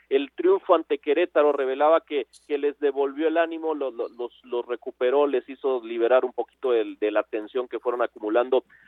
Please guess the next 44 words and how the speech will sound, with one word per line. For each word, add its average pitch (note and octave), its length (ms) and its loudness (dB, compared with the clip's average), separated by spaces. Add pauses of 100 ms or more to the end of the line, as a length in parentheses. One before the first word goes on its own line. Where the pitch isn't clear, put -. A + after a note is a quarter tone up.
a A2 100 2
lo A#2+ 120 4
largo B2+ 320 4
de A#2 200 0
siete C3 240 -4
partidos B2+ 480 -4
para C#3 320 4 (220)
estar C3 320 -2
enfocados B2+ 640 -2
en A#2 120 -8
este A#2+ 200 -10
encuentro A2+ 440 -6
frente A2+ 480 -2 (200)
a A#2+ 320 6
los G#2+ 260 -8
Bravos A2+ 320 -4
de G2+ 60 -10
Juárez A2+ 400 -4
que G2 100 -16
se - 80 -14
va G#2 80 -2
a A2 60 -2
desarrollar G2+ 460 -6
el A2 100 -6
domingo. A2+ 480 -6 (260)
No E3 220 4
se F3 140 -2
considera D3 480 0
favorito C#3+ 600 0
el, A#2+ 160 -4
el G#2+ 220 -8
colombiano, C#3 640 -2
pero C3+ 180 -2
sí C#3+ 140 -10
dice D3+ 360 -4
que D3+ 280 2 (260)
como A2+ 220 -4
equipo - 280 -6
grande C3 300 2
tienen B2 300 -6
la G#2+ 60 -6
responsabilidad G#2 800 0
de, B2+ 240 2 (240)
eh, F2 400 -6